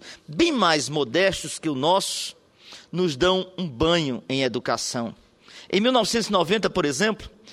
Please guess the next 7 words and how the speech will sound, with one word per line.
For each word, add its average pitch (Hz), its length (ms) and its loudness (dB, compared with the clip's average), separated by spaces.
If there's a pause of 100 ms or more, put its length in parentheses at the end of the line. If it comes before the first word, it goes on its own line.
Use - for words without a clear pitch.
(260)
quando 220 260 2
nossa 226 300 2
taxa 220 400 4
média 190 340 2
de 175 80 -2
escolaridade 165 760 2
era 165 220 2